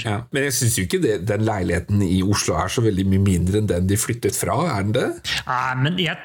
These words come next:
Speaker 2: det tror jeg det er meningen at den skal virke som.
Speaker 1: Ja.
Speaker 2: Og dessuten sier hun det jo også, at hun har jo ikke hatt et eneste fornøyd, eh, glad sekund etter at hun
Speaker 1: Mm.
Speaker 2: flyttet til Oslo
Speaker 1: Ja.
Speaker 2: fra det flotte huset i, i Drammen.
Speaker 1: Igjen får jo en frokostbordscene hvor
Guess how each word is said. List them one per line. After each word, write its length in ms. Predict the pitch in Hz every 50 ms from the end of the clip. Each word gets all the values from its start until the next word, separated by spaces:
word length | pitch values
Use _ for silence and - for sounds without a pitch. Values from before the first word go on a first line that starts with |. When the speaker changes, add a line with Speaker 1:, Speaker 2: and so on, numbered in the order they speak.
| -
Speaker 2:
det 320 | - 160 147 135 160 160 156 -
tror 100 | 165 147
jeg 80 | 123
det 80 | 123 143
er 80 | 160 160
meningen 380 | 139 117 107 110 107 110 117
at 100 | 113 -
den 80 | - 127
skal 160 | - - 151
virke 320 | 139 110 - - - -
som. 80 | - 123 113 -
Speaker 1:
Ja. 140 | 92 87 90 - _ _ _ _ _ _ _ -
Speaker 2:
Og 140 | - 165 131
dessuten 320 | 165 160 - 143 123 139 165
sier 380 | - - - 165 131 110 104 101
hun 140 | 107 113 113
det 80 | 135
jo 100 | 131 123
også, 220 | 113 - - - 143
at 160 | 131 131 - 127 113
hun 140 | 127 127 123
har 140 | 117 120 117
jo 60 | 107
ikke 100 | - 127
hatt 160 | 120 131 135
et 200 | 127 - - - -
eneste 480 | 147 135 131 117 92 104 101 92 - -
fornøyd, 600 | - - 151 131 117 113 113 110 107 117 117 - 139
eh, 300 | 135 123 127 135 135 139 127 117
glad 600 | 117 - 117 113 113 110 113 117 123 131 139 127
sekund 460 | - - - 131 131 - 135 123 135 135
etter 160 | 135 - - 117
at 60 | 110
hun 80 | 107 117
Speaker 1:
Mm. 60 | 98
Speaker 2:
flyttet 240 | - 123 104 113 104
til 120 | - 127 127
Oslo 260 | 120 - - 113 117
Speaker 1:
Ja. 120 | 120 107 95
Speaker 2:
fra 260 | 95 104 113 110 113
det 140 | 113 123 120
flotte 380 | - 175 147 - - - 127 104
huset 400 | 110 107 101 98 - - - 117
i, 540 | 113 117 117 117 120 120 117 117 - - 127
i 20 |
Drammen. 420 | 113 110 113 104 104 107 107 110 110 _ _ _ _
Speaker 1:
Igjen 340 | - 123 120 107 101 110
får 220 | 120 120 - 107 95
jo 140 | 101 110 127 123 117 110 95 98 87 85 76
en 140 | 87 113 113 113
frokostbordscene 1400 | - 107 95 82 117 - 95 - - - - - - - 151 123 113 104 104 104 104 - - 107 92 92 104 110
hvor 280 | 110 107 107 104 113 113